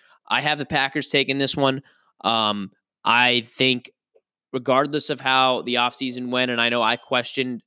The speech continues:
uh, to the effects of what was going to happen with,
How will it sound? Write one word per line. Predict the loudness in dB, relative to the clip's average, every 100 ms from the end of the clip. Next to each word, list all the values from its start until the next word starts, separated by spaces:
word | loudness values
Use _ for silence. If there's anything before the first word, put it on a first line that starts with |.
| -2
uh, | 0 2 -2
to | -4 0
the | 0
effects | 0 -2 -2
of | -8
what | -2 0 0
was | -4
going | -6 -6
to | -4
happen | -4 -2 -4 -6 -8 _ _ _ _ _
with, | -12 0 2 2